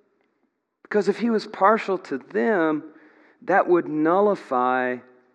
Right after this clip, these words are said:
um, him being able to be the judge of all mankind, right? If God shows favorites,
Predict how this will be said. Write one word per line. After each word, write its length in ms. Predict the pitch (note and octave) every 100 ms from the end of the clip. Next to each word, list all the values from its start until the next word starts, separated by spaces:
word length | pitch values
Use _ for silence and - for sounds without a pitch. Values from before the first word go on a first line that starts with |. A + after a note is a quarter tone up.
| _ _ _ -
um, 500 | C#3 C3+ B2+ B2+ B2+ A#2+ - _ _ _ _ _ _ _ _ _ _ _ _ _ _
him 340 | - E3 F#3+ F3+
being 260 | E3+ D#3+
able 200 | E3 E3+
to 120 | E3
be 120 | D#3 E3+
the 100 | D#3+
judge 300 | C#3+ F3+ E3+
of 140 | D#3+
all 140 | F3
mankind, 540 | F3 F3 E3+ - G#3 B2+
right? 240 | C3+ G#3 -
If 140 | C3
God 260 | - E3 F#3
shows 240 | - F#3+
favorites, 600 | - D#3 F#3+ G#3 A3+ -